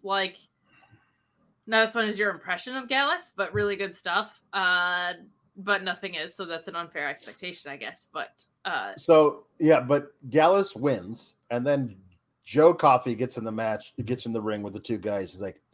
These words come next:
Speaker 2: "Hey, boys, you, you thinking what I'm thinking? Pub, pint,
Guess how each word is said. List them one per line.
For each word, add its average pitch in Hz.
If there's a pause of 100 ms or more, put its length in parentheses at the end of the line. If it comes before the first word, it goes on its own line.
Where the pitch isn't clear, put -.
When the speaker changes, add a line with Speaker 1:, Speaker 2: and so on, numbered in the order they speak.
(500)
Speaker 2:
"Hey, 233
boys, 202
you, 175 (100)
you 175
thinking 190
what 185
I'm 190
thinking? 156 (380)
Pub, 202 (580)
pint, 214